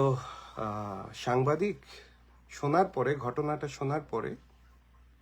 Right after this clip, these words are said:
এটা পাবলিসাইজ করে। ওই, আহ, মানে,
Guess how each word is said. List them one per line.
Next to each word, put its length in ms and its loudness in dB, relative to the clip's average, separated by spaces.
এটা 140 0
পাবলিসাইজ 640 4
করে। 340 -6
ওই, 480 4
আহ, 120 -6
মানে, 360 -2